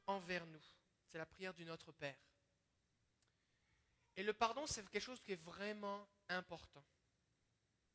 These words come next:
Des fois, ce qui se passe, c'est que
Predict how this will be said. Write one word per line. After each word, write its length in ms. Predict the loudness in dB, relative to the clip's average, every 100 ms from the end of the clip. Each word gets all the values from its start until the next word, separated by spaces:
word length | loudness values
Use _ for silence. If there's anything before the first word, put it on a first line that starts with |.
| _ _ _ -20 -20 -20 _ _ _ _ _ _ _ _ _ _
Des 80 | 0
fois, 120 | 0
ce 80 | 2
qui 100 | 2
se 80 | 4
passe, 200 | 6 6
c'est 200 | 4 4
que 280 | 6 6